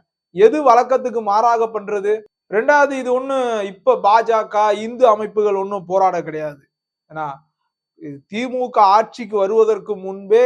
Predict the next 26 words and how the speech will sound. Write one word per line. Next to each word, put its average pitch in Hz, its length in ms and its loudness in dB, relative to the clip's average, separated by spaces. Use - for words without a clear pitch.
காங்கிரஸ் 240 840 0
ஆட்சியில் 214 480 -4
இருந்த 214 280 -6
காலத்திலே 190 460 -2
திருப்பரங்குன்றம் 220 680 -6
சட்டமன்ற 220 540 -6
உறுப்பினராக 196 840 -4
காங்கிரஸ் 233 640 0
எம் 202 220 -8
எல் 226 140 0
ஏவாக 208 260 2
இருந்த 208 280 -4
சின்ன 247 340 -6
கருப்பு 226 400 0
தேவர் 233 340 4
மலை 202 260 0
உச்சியில் 233 420 -8
உள்ள 240 160 -2
கார்த்திகை 220 400 -2
தீபத்தூண்ல 208 640 -2
தீபம் 233 400 2
ஏற்ற 247 400 2
வேண்டும் 226 340 2
என்று 185 220 -8
உண்ணாவிரதம் 262 640 2
இருந்தாரு, 180 340 -6